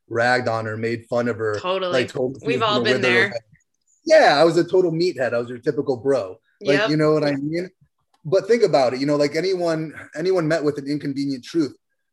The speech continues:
Speaker 1: you know, the veganism questioned everything I've been conditioned to believe and everything I knew as my knowledge base as a coach.
Speaker 2: It's
Speaker 1: So by
Speaker 2: fear.
Speaker 1: you
Speaker 2: It's scary.
Speaker 1: Huge. You're telling me everything I'm telling my clients is wrong.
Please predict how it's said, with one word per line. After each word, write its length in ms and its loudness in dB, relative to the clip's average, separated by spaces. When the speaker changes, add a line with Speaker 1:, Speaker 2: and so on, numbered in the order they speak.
Speaker 1:
you 80 -6
know, 120 -2
the 120 -4
veganism 600 -6
questioned 420 -4
everything 480 -6
I've 140 -6
been 160 -10
conditioned 440 -8
to 60 -14
believe 320 -4
and 80 -6
everything 440 -6
I 120 -6
knew 220 -4
as 100 -10
my 140 -4
knowledge 420 -4
base 240 -10
as 100 -10
a 60 -10
coach. 420 -2
Speaker 2:
It's 120 0
Speaker 1:
So 180 2
by 40 -10
Speaker 2:
fear. 500 2
Speaker 1:
you 60 0
Speaker 2:
It's 120 -6
scary. 680 -2
Speaker 1:
Huge. 520 -2
You're 140 -2
telling 300 2
me 100 2
everything 440 0
I'm 220 -2
telling 320 -6
my 140 -6
clients 500 -6
is 240 -6
wrong. 640 -4